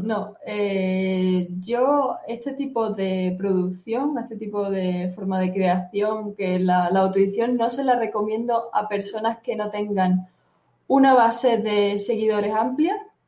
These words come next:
o una base de, mm, fans también amplia, porque hay autores que no tienen presencia en internet, pero son muy famosos y muy reconocidos, y cuando abren una campaña todo el mundo quiere aportarles porque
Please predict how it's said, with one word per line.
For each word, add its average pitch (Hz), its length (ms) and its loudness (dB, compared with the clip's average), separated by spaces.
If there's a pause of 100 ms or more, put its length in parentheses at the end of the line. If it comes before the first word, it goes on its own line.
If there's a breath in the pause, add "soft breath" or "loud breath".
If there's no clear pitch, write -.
(720)
o 202 760 2
una 226 200 0
base 226 400 -2
de, 196 480 -4
mm, 180 360 -6 (220)
fans 233 440 -2
también 202 280 0
amplia, 180 300 0
porque 180 260 -2
hay 190 680 0
autores 202 440 -2
que 190 120 -6
no 180 120 -2
tienen 190 280 -2
presencia 196 420 -6
en 190 60 2
internet, 185 480 -2 (260 soft breath)
pero 202 180 2
son 220 220 -2
muy 220 140 2
famosos 202 440 -2
y 185 60 -4
muy 185 140 -2
reconocidos, 185 520 -2
y 175 80 0
cuando 175 260 -2
abren 175 200 0
una 185 240 2
campaña 185 480 2
todo 214 140 0
el 208 80 4
mundo 208 280 0
quiere 190 160 0
aportarles 180 540 -2
porque 180 440 -6